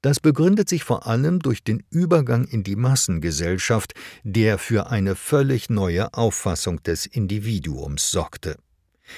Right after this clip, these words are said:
Der ursprünglich bürgerliche Wert der Selbstdisziplinierung wurde abgelöst durch die Selbstentfaltung.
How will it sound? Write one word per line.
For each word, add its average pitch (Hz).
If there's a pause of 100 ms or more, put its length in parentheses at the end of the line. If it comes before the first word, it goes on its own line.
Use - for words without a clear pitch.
(200)
Der 123
ursprünglich 147
bürgerliche 104
Wert 117
der 76
Selbstdisziplinierung 110
wurde 107
abgelöst 151 (360)
durch 107
die 104
Selbstentfaltung. 104